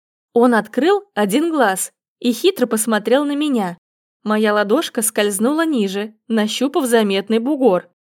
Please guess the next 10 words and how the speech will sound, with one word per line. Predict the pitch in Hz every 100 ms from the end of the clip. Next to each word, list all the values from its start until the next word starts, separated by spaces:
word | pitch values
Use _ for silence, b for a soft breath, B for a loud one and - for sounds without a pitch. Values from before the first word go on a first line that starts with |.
| _ _ _ _
«Кто-то | - 285 285
сказал, | 370 - 370 349 370
что | - 370
так | 285 285 -
рано | 233 226
не | 277 330
встает», | - 403 359 233 220 _ _ _ _ _
с | -
наигранной | 233 226 240 202 202 208
укоризной | 226 220 208 254 330 233 180 -